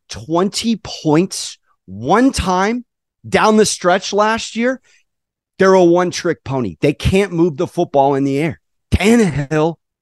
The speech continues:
is virtually unwatchable in the air. And they're going against a top two passing defense from last year. Only the Eagles had a better passing defense than the New Orleans Saints. Here's the other interesting thing.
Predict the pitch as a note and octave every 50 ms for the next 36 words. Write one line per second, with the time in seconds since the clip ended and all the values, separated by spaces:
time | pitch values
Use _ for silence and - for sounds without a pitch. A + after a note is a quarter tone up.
0 | _ - G3+ F#3+ B2 B2 C#3+ G3+ A3+ G#3 - - - A3 A3+ G#3+ A3 G#3+ A3+ A#3
1 | A3 F#3+ F#3+ A3 C4+ F4 G#4+ - - G#3+ - - - - D2 - _ _ _ _
2 | - G#3+ A3 G3+ F#3+ F3+ D#3+ D3 C3+ A2 D#2 - _ _ _ _ - G#3+ A#3 A#3
3 | B3 A#3+ E3+ - A#3+ C#4 E4+ E4 C4+ F#3+ D#3 A3 G#3 - - G#3+ F#3 - - E3+
4 | A3 B3+ C4 - - - A#3+ B3 A3 - _ _ - - - G#3 G#3+ A#3 A#3 -
5 | - A#3+ B3 A#3 F#3 - F#3 F#3+ F#3+ - - F#3 E3+ E3 D#3+ - - D3+ C#3 C3+
6 | C3 C3 B2+ B2+ B2 - - A#2+ A2+ - - _ - G#3 A3 B3 C4+ C#4+ D4 D#4
7 | D#4 D#4 D#4 D#4 C4 B3+ B3 A#3+ A3+ - - A3 A3 A3+ G3+ D#3+ D#3+ D3 A#2 F#2
8 | E2 - - _ _ _ _ - E3 F3 F#3 F3+ D#3+ A#2+ A2 D#3+ F#3 A3 A#3 -
9 | - - - - F#3 F#3 F3+ - - E3 D3 G#2 B2 B2 G#2+ - A2 G#2 G2+ F#2
10 | - _ _ _ - - E3+ E3+ E3+ F3 E3 D#3 D#3 D#3 D#3 C#3+ C3+ C3 A#2+ A2+
11 | G#2+ F#2+ E2+ D2+ - - - C#2+ - _ - - - _ _ _ _ _ _ _
12 | _ _ _ _ _ _ _ _ - G3 A#3+ A#3 E3+ G#3 G#3 G#3 G3 F#3 D3+ C#3
13 | A#2+ - - G2+ - - F2 C2 - - -